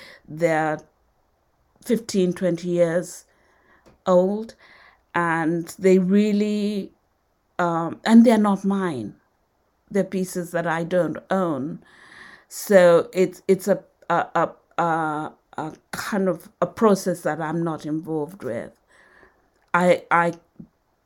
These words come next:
continue to make work for exhibitions and for projects. I've never really worked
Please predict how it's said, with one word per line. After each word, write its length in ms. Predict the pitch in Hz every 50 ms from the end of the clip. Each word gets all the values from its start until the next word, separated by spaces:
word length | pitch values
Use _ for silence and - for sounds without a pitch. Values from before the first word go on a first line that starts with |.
| _ - -
continue 460 | - 196 175 - - 180 170 165 165
to 180 | 160 - 180 175
make 480 | 175 170 165 160 156 147 147 - - - - - _ _ _ _ -
work 500 | - 156 160 160 151 143 147 143 - -
for 460 | - - - - 190 175 170 147 - -
exhibitions 1160 | 160 147 151 - - 165 151 139 156 151 - - - 170 90 123 127 135 - - - - - _ _ _ _ _ _ _ _ _ _ _ _ _ _ _ _ _ _ _ _ -
and 400 | 165 160 151 151 147 147 151 -
for 160 | - 185 175
projects. 800 | 175 - - 190 175 160 135 117 - 110 85 82 - - - -
I've 200 | 185 156 160 170
never 300 | 160 196 202 190 180 190
really 400 | 180 170 170 175 190 185 170 175
worked 560 | 165 156 147 165 165 156 160 156 160 - -